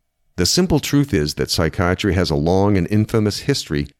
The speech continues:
that began with drilling holes in skulls to let the demons out and runs right through Nazi Germany and Stalin's Russia.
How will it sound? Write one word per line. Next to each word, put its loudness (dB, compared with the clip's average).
that -4
began 2
with 0
drilling 2
holes 2
in 0
skulls 0
to 0
let 0
the -6
demons 0
out -4
and 0
runs 0
right 0
through 0
Nazi 2
Germany 2
and 0
Stalin's 0
Russia. -2